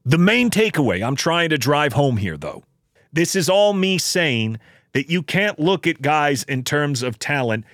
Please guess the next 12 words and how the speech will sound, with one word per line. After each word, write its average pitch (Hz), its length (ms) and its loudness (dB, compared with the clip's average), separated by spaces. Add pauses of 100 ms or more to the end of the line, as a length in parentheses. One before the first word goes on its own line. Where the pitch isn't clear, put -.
(240)
independent 143 640 0
of 131 100 -4
contracts - 720 -4 (340)
or 190 440 4
independent 139 760 0
of 123 160 -2
control 147 420 0
mechanisms - 720 -10
like 175 240 -2
restricted 135 540 -4
free 143 240 -2
agency. 123 440 -4